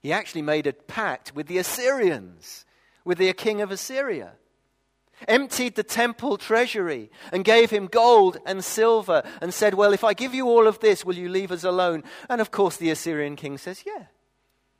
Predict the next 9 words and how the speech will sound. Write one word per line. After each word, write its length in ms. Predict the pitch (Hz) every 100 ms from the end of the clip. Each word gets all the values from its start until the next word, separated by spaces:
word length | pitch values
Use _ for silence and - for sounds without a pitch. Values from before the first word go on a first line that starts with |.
| _ _ _ _ _ _ _ _ _ _ _ _ _ _ _ _ _ _ _ _ _ _
For 160 | _ -
a 40 |
time. 420 | - - 80 135 226 _ _ _ _ _ _ _ _ _ _ _ _ _ _ _ _ _ _ _ _ _ _ _ _ _ _ _ _ _ _ _ _ _ _ _ _ _ _ _ _ _ _ _ _ _
Isaiah 520 | 113 123 156 151 143
was 200 | 139 131
right 300 | 143 147 139
in 60 | 127
his 160 | 127 -
prophecy. 600 | 147 - 135 - 113